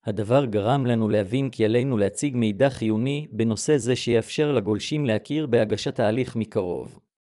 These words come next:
במדריכים הקודמים שהעלינו בנושא הצגנו את הזכאות לקבלת הפטור, והפעם נסביר איך תצטרכו למלא את הטופס לקבלת הפטור והאם הרופא שלכם חייב לקחת בזה חלק.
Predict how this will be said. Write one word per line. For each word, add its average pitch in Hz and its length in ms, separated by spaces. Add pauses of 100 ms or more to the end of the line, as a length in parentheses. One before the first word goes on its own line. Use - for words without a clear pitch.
(680)
במדריכים 110 640
הקודמים 110 500
שהעלינו 110 560
בנושא 104 380
הצגנו 135 580
את 117 100
הזכאות 113 500
לקבלת 110 500
הפטור, 147 640
והפעם 110 460
נסביר 120 460
איך 139 200
תצטרכו 113 580
למלא 110 360
את 131 120
הטופס - 460
לקבלת 110 500
הפטור 123 500
והאם 110 320
הרופא 120 360
שלכם 123 480
חייב 127 460
לקחת 139 480
בזה 110 280
חלק. - 540